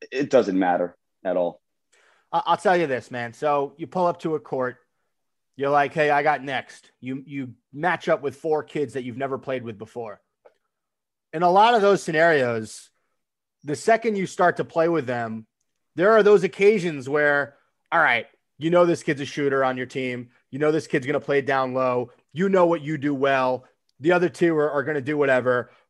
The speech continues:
Speaker 2: But there's that chemistry and, and you mesh with them right off the bat, even though you've never met these kids a day in your life.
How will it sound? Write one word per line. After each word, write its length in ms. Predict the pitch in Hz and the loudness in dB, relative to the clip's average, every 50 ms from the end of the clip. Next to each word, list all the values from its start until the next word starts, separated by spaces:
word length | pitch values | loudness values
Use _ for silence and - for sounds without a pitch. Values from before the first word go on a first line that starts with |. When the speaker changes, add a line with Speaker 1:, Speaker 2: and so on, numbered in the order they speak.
| _ _ | _ _
Speaker 2:
But 320 | - 170 165 160 160 - - _ _ _ _ _ _ _ _ _ _ - | 2 2 2 2 0 -4 -8 _ _ _ _ _ _ _ _ _ _ 0
there's 220 | 180 185 170 131 | 2 2 2 2
that 220 | 180 170 165 - - | 0 0 0 -2 -6
chemistry 800 | 180 185 185 185 - - - 151 147 143 135 131 127 131 - _ - | -6 -4 -2 -4 -4 -6 -8 -2 0 0 0 0 -2 -8 -12 _ -8
and, 160 | 147 151 147 - | -8 -8 -6 -6
and 160 | 165 156 151 | -8 -6 -4
you 80 | 151 147 | -6 -4
mesh 300 | 147 170 196 185 - - | 0 0 0 0 -2 -6
with 100 | 156 139 | -6 -4
them 160 | 143 - 123 | -4 -4 -2
right 220 | 113 143 156 151 156 | 0 2 4 4 4
off 180 | 156 143 - | 2 0 0
the 80 | - 139 | -4 -2
bat, 300 | 117 143 135 113 110 - | 0 0 0 0 -2 -2
even 220 | 147 170 165 160 127 | -6 -6 -6 -4 -2
though 100 | 165 160 | -2 -2
you've 200 | 156 143 127 127 | -2 -2 -6 -4
never 220 | 147 151 147 151 | -4 -2 -2 0
met 200 | 147 151 139 - | -2 -2 -2 -2
these 160 | 147 127 117 | -6 -12 -8
kids 160 | - 151 123 | -8 -8 -8
a 40 | 123 | -6
day 160 | 113 135 135 | -6 -6 -6
in 60 | 131 127 | -4 -6
your 120 | 127 117 | -6 -6
life. 260 | 117 110 101 - _ | -6 -8 -10 -12 _